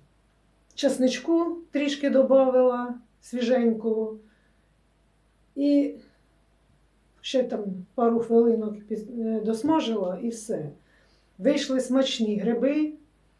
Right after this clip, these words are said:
чоловік дуже любить, то, думаю, буде задоволений.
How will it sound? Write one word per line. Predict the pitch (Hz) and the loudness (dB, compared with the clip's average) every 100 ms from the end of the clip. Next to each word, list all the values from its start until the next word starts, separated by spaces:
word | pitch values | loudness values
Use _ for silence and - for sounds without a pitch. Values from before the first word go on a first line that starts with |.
| _ _ _ _ _ - | _ _ _ _ _ -4
чоловік | 233 247 247 190 | 0 2 2 0
дуже | 226 220 247 | 0 2 2
любить, | 294 220 233 - | 0 0 0 2
то, | 226 233 226 - - - | 4 4 4 -4 -12 -4
думаю, | 233 226 208 | 2 2 0
буде | 220 220 | 0 0
задоволений. | 214 214 214 196 190 165 170 170 160 143 | 0 0 -2 -2 -4 -6 -8 -10 -14 -18